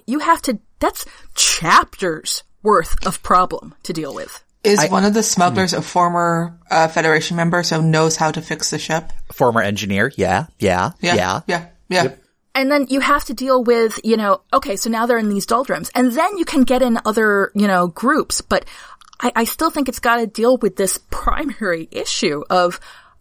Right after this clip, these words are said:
Speaker 1: you know, step one, like, think Maslow's hierarchy. Step one, let's not die.
Speaker 3: Yep.
Speaker 4: Yeah.
Speaker 3: That
Speaker 1: <laughs> That's step one. And
Speaker 4: So
Speaker 1: like, oh no, there's other people outside. Well, great. Our ship's about to fucking explode in five minutes. We can wait on that problem.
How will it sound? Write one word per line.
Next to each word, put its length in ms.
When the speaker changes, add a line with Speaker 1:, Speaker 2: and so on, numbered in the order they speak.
Speaker 1:
you 140
know, 180
step 340
one, 440
like, 160
think 180
Maslow's 580
hierarchy. 720
Step 300
one, 360
let's 220
not 220
die. 540
Speaker 3:
Yep. 320
Speaker 4:
Yeah. 280
Speaker 3:
That 280
Speaker 1:
<laughs> 40
That's 200
step 240
one. 300
And 160
Speaker 4:
So 60
Speaker 1:
like, 180
oh 160
no, 280
there's 240
other 180
people 260
outside. 560
Well, 160
great. 460
Our 120
ship's 360
about 200
to 80
fucking 420
explode 400
in 60
five 280
minutes. 320
We 220
can 380
wait 300
on 180
that 220
problem. 460